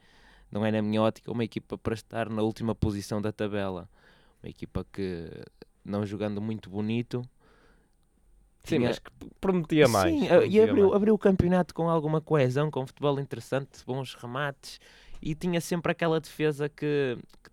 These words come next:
Speaker 1: trabalhava bem junta, e acho que isso está a perder um pouco. E o Aves, sempre que chegava à baliza, com as veloci-, com a velocidade nas alas, criava muito perigo. Mais uma vez porque havia aquela desatenção ao homem nas costas, não havia a preocupação em saber se era preciso fazer a dobra,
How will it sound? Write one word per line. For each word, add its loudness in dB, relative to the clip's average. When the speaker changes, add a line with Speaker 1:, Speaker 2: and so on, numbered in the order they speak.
Speaker 1:
trabalhava 2
bem 4
junta, -2
e -2
acho -2
que -6
isso -6
está -4
a -6
perder -4
um -4
pouco. -2
E 4
o 10
Aves, 4
sempre -6
que -2
chegava -2
à 0
baliza, -2
com -4
as -4
veloci-, -10
com -2
a 0
velocidade -6
nas -4
alas, -2
criava -2
muito -10
perigo. -4
Mais -2
uma -2
vez -4
porque -8
havia -6
aquela -8
desatenção 0
ao 8
homem 4
nas -4
costas, 0
não -4
havia 2
a -2
preocupação 0
em -4
saber -6
se -8
era 2
preciso -10
fazer -4
a 0
dobra, 0